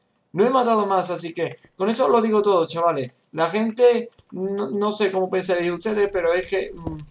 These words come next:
campean de la manera más, eh, em,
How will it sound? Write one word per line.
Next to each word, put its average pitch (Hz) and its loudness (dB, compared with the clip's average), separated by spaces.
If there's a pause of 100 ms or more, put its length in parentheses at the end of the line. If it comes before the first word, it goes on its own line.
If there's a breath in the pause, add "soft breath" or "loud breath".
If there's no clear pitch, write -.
(1120)
campean 185 2
de 185 2
la 180 2
manera 185 2
más, 185 -2
eh, 156 -4 (800)
em, 147 -4